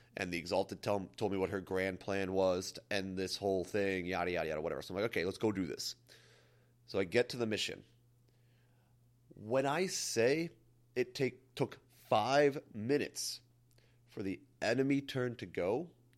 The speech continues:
I'm not exaggerating. There were so many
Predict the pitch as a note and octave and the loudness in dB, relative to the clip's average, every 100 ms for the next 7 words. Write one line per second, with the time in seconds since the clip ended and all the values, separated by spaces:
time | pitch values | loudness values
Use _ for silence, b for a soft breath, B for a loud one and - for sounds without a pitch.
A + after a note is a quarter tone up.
0 | b b b b _ - G#2+ G2+ G2 G2+ | b b b b _ -4 -2 -2 0 2
1 | F#2+ F#2+ - _ _ _ _ _ _ - | 2 0 -6 _ _ _ _ _ _ -8
2 | G#2 F2+ F#2 E2+ D2+ C2 A#1+ - _ _ | -6 0 2 2 -2 -8 -12 -18 _ _
3 | _ _ _ _ b b b b - G2 | _ _ _ _ b b b b -4 2
4 | B2 A#2+ - - B2 B2+ D3 D3 - - | 4 2 -2 0 4 4 4 -2 -12 -6
5 | G#2+ A#2+ A#2+ | 0 2 0